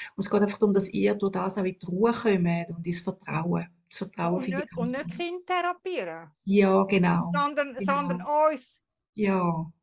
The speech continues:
Speaker 2: ältere
Speaker 1: Das ist
Speaker 2: Generation <laughs> therapieren
Speaker 1: das
Speaker 2: und
Speaker 1: Geschenk,
Speaker 2: sagen,
Speaker 1: genau.
Speaker 2: wo hat denn ich den Vogel, oder? Und mein
Speaker 1: Ja.
Speaker 2: Vogel ist ja nicht der Vogel, sondern das Ross. Also,
Speaker 1: Ja.
Speaker 2: <laughs>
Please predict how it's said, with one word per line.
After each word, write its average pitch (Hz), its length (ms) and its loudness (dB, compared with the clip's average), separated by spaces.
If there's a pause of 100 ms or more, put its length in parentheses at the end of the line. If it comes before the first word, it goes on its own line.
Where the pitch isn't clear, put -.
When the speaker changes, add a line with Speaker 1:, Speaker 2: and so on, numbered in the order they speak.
Speaker 2:
ältere 311 420 2
Speaker 1:
Das - 220 4
ist 277 120 -4
Speaker 2:
Generation 359 840 2
<laughs> - 60 -20
therapieren 285 560 2
Speaker 1:
das 294 120 4
Speaker 2:
und 285 60 -4
Speaker 1:
Geschenk, 262 360 4
Speaker 2:
sagen, - 140 -2 (480)
Speaker 1:
genau. 226 360 6
Speaker 2:
wo 294 60 2
hat 262 160 4
denn 254 100 -2
ich 277 180 -2
den - 160 -6
Vogel, 254 380 2
oder? 240 340 -4
Und 220 140 -6
mein 240 160 0
Speaker 1:
Ja. 202 120 2 (100)
Speaker 2:
Vogel 233 240 0
ist 240 80 -6
ja 254 80 0
nicht 233 220 -2
der 220 80 -6
Vogel, 262 320 0
sondern 233 400 -4
das 214 160 -10
Ross. 220 440 -4 (400)
Also, 214 180 6
Speaker 1:
Ja. 175 260 4 (560)
Speaker 2:
<laughs> 349 200 0